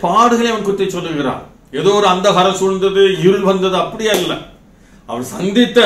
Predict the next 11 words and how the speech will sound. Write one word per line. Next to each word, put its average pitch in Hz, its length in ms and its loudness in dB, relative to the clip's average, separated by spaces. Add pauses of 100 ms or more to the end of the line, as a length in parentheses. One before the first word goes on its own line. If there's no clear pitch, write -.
அவனுக்கு 156 300 -4
விரோதமாக 208 460 0
சாத்தான் 185 440 -4
கிரியை 185 280 2
செய்து 185 360 -2 (440)
அவனை 143 240 -8
வேதனைப்படுத்தின 208 1000 0
காரியங்களை 185 500 -2
தான் 202 240 -4
இருள்னு 202 420 -2
சொல்கிறான். 143 360 -4